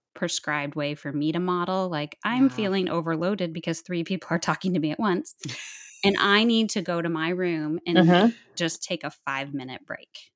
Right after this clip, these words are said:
Speaker 2: Yes.
Speaker 1: But that gives him the language,
Speaker 3: Yeah.
Speaker 1: and I, but that's, it was just one therapy session. I mean, we already had an established relationship,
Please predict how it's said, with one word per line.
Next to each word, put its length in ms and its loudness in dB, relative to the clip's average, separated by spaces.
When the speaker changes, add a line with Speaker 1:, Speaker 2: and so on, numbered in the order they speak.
Speaker 2:
Yes. 520 -12
Speaker 1:
But 180 2
that 320 0
gives 220 0
him 260 0
the 100 2
language, 540 -4
Speaker 3:
Yeah. 200 12
Speaker 1:
and 100 2
I, 180 -2
but 160 2
that's, 220 0
it 80 2
was 100 4
just 140 -2
one 220 4
therapy 380 -2
session. 440 -4
I 40 4
mean, 160 8
we 100 4
already 180 4
had 140 -2
an 60 0
established 520 -2
relationship, 760 -2